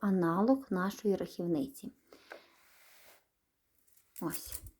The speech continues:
Називається він абакус, або його ще називають соробан. Е, дуже рекламують курси з ментальної арифметики,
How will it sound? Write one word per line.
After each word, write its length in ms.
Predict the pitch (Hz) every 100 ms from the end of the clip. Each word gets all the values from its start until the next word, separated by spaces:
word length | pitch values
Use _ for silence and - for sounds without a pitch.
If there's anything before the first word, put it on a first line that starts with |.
| _ - - - -
Називається 640 | 170 269 233 302 302 -
він 220 | 139 147 -
абакус, 720 | - 165 110 147 - 427 427 -
або 240 | 208 214
його 220 | 349 330 269
ще 180 | -
називають 680 | 170 175 165 180 240 233 -
соробан. 560 | - 208 208 170 - - - _ - - - - - - -
Е, 400 | 185 180 180 175
дуже 460 | 180 208 196 -
рекламують 600 | 175 170 170 165 165 151 -
курси 420 | - 156 - 170
з 80 | 190
ментальної 520 | 170 170 170 180 175
арифметики, 880 | 196 208 269 302 339 - 330 311